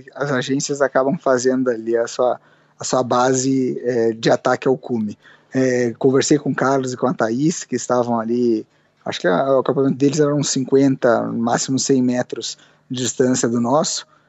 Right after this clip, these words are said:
É, eles estavam indo antes, né, mas a gente chegou a coincidir uma noite lá no acampamento dois. Conversei também com o pessoal de outras agências, com quem eu tinha escalado o Manaslu no ano passado.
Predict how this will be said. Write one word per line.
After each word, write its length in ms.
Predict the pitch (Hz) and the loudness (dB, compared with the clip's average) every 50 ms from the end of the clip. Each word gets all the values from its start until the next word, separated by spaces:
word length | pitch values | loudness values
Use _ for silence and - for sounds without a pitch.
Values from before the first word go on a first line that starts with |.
| _ _ _ _ - - | _ _ _ _ -12 -6
É, 640 | 131 123 127 117 117 113 110 110 110 110 110 113 110 107 107 107 - _ - | -4 -4 -2 -2 -2 0 0 0 0 0 -2 -2 -2 -4 -6 -8 -10 _ -4
eles 320 | 127 120 110 - - - - - - - _ _ _ - - | -4 -4 -4 -6 -10 -14 -20 -20 -20 -20 _ _ _ -20 -10
estavam 380 | - - 139 123 120 127 123 127 | -4 -2 -2 0 0 2 2 4
indo 260 | 127 127 120 123 123 | 4 4 4 2 4
antes, 360 | 135 165 196 - - - - | 4 4 4 2 0 -2 -4
né, 160 | 143 156 190 | 0 2 2
mas 240 | 202 175 151 131 131 | 4 4 2 2 2
a 40 | 127 | 2
gente 140 | 123 123 - | 0 0 0
chegou 240 | - 131 127 139 | 0 2 2 2
a 60 | 135 131 | 2 2
coincidir 440 | 139 131 123 - - 123 117 127 | 2 0 0 -2 -4 -6 -2 0
uma 220 | 131 127 127 127 123 | 0 0 2 0 0
noite 400 | 120 123 127 131 127 - - 117 | 0 2 2 2 0 0 -2 -2
lá 140 | 113 107 110 | -2 -2 -2
no 80 | 110 | -2
acampamento 520 | 110 - 120 - 113 110 110 110 110 - 107 | -4 -4 -4 -4 -4 -2 -2 -4 -6 -6 -4
dois. 360 | 110 117 131 156 165 - - _ - - - _ _ _ _ _ | 0 2 2 2 2 -2 -8 _ -20 -20 -20 _ _ _ _ _
Conversei 360 | - - 143 143 135 123 - 139 | 0 2 2 2 2 2 0 0
também 320 | 131 127 127 131 131 127 | 0 0 2 2 2 0
com 140 | 127 - 135 | -2 -4 -4
o 20 | |
pessoal 300 | 143 135 120 - 131 123 | -2 -2 0 2 0 0
de 100 | 113 123 | 2 2
outras 300 | 127 135 131 139 120 117 | 2 2 4 2 0 0
agências, 760 | 117 107 104 104 113 123 135 131 127 - - 117 117 117 - - | -2 -2 -2 0 0 2 2 0 0 0 0 -2 -2 -2 -6 -10
com 200 | - - 127 117 | -8 -6 -6 -4
quem 120 | - 123 | -2 -2
eu 60 | 117 | -2
tinha 140 | 110 107 127 | -2 -2 -2
escalado 400 | 117 107 - 120 107 110 113 113 | -4 -2 0 0 0 0 0 0
o 40 | 113 | -2
Manaslu 480 | 113 110 110 110 104 104 113 117 123 120 | -2 -2 -2 -4 -4 -4 -4 -4 -2 -2
no 120 | 117 110 | -2 -4
ano 120 | 107 107 | -6 -6
passado. 520 | - 104 104 - - - 120 123 139 156 | -4 -4 -4 -4 -2 -2 0 0 -2 -2